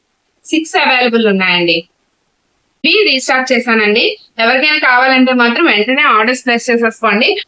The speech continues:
మళ్ళీ తర్వాత కావాలన్నా కూడా నా దగ్గర మళ్ళీ తెప్పించడానికి మళ్ళీ ఒక ఫిఫ్టీన్ డేస్, ట్వంటీ డేస్ పడుతుంది అనమాట. అందుకని ఎవరికైనా కావాలంటే వెంటనే ఆర్డర్ ప్లేస్ చేసేసుకోండి. కుందులు అయితే మాత్రం చాలా బాగున్నాయండి, వెయిట్ కూడా బాగుందన్నమాట.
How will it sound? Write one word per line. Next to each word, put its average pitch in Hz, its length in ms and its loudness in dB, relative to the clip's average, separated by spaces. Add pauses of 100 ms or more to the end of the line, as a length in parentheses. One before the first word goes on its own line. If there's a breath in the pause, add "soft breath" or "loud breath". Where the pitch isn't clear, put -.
(180)
మళ్ళీ 294 200 0
తర్వాత 277 420 2
కావాలన్నా 269 1000 2
కూడా 294 180 2
నా 302 220 0
దగ్గర 240 340 2
మళ్ళీ 262 280 0
తెప్పించడానికి 294 600 0
మళ్ళీ 269 200 0
ఒక 277 80 0
ఫిఫ్టీన్ 262 400 -2
డేస్, 262 180 0
ట్వంటీ 247 280 2
డేస్ 277 280 0
పడుతుంది 220 420 2
అనమాట. 208 300 2 (500 loud breath)
అందుకని 247 380 0
ఎవరికైనా 311 400 0
కావాలంటే 254 500 0
వెంటనే 254 380 0
ఆర్డర్ 247 380 0
ప్లేస్ 220 240 -2
చేసేసుకోండి. 226 640 0 (260 loud breath)
కుందులు 311 300 4
అయితే 285 260 2
మాత్రం 277 460 0 (220)
చాలా 226 420 2
బాగున్నాయండి, 240 840 2 (560)
వెయిట్ 254 340 -2
కూడా 262 200 2
బాగుందన్నమాట. 220 800 2